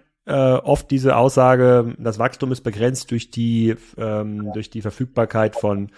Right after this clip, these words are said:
Fahrern oder auch sozusagen Pickern im, im Lager. Hat sich das geändert, auch jetzt, mm, aufgrund sozusagen des kürzlichen sozusagen Wirtschaftscrash? Ist es einfacher geworden, jetzt die Standorte zu skalieren, ausreichend Fahrer, ausreichend Leute,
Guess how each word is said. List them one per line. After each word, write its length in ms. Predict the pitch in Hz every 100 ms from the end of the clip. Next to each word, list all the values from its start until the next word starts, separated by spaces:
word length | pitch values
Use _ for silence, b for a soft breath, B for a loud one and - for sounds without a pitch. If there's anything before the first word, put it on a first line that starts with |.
| b b
Fahrern 520 | - 120 120 110 98
oder 140 | 101 101
auch 180 | 101 -
sozusagen 320 | 107 107 101
Pickern 340 | 120 120 104
im, 380 | 110 113 107 101 b b b b
im 160 | 123 110
Lager. 420 | 107 117 101 95
Hat 180 | - 135
sich 140 | 165 -
das 240 | 147 -
geändert, 340 | - 147 208
auch 160 | 147 135
jetzt, 400 | 135 - - -
mm, 240 | - -
aufgrund 400 | - 120 - 135
sozusagen 300 | 131 - 123
des 160 | 120 -
kürzlichen 1040 | 143 - 131 123 117 117 110 110 110 120 113
sozusagen 320 | 110 113 107
Wirtschaftscrash? 920 | 135 - 156 - - - - 139 165
Ist 160 | - 123
es 180 | 120 -
einfacher 400 | 120 127 156 160
geworden, 380 | 139 139 156
jetzt 200 | 139 135
die 60 | 135
Standorte 520 | - 127 131 143 139
zu 260 | - 135 131
skalieren, 440 | - 113 135 156
ausreichend 440 | - 127 120 110 107
Fahrer, 400 | 127 131 131 123
ausreichend 420 | 117 123 107 110
Leute, 400 | 117 120 113